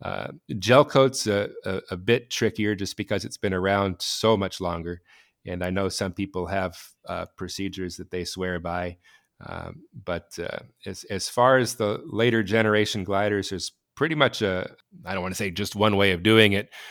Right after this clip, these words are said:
but, uh, I, I do it, I, I do it the way everybody else does it. It's just a,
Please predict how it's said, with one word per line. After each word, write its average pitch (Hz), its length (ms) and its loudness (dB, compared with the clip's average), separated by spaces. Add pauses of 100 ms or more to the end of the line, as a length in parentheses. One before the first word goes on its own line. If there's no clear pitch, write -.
(260)
but, 95 380 0
uh, 90 180 0 (160)
I, 95 240 2
I 98 120 2
do 104 260 4
it, 117 200 -2 (120)
I, 131 160 0 (120)
I 123 120 10
do 131 140 10
it 123 100 8
the 131 60 4
way 120 180 10
everybody 110 400 6
else 104 220 4
does 90 260 -2
it. 78 80 -12
It's 87 160 -8
just 95 200 -6
a, 92 220 -6